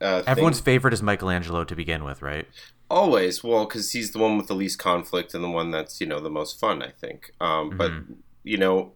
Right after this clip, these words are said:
Speaker 1: I think in my later life, it's obviously Donatello, right? I mean, as
Speaker 2: Oh, see, in my later life, I've moved on to Raphael.
Speaker 1: That was mid. He was mid for me. I mean, there was a point in my life where I was, like, didn't belong, you know?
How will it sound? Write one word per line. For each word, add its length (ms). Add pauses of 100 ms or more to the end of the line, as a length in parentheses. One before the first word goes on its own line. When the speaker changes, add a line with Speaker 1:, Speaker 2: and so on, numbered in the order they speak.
Speaker 1:
I 80
think 340
in 80
my 160
later 400
life, 260
it's 140
obviously 380
Donatello, 680
right? 280 (180)
I 120
mean, 600 (220)
as 320
Speaker 2:
Oh, 120
see, 300
in 80
my 220
later 260
life, 320
I've 320
moved 260
on 180
to 180
Raphael. 640 (420)
Speaker 1:
That 220
was 160
mid. 260
He 140
was 180
mid 260
for 200
me. 300 (120)
I 140
mean, 180
there 80
was 160
a 60
point 200
in 60
my 140
life 320
where 120
I 140
was, 260
like, 220
didn't 220
belong, 680
you 160
know? 400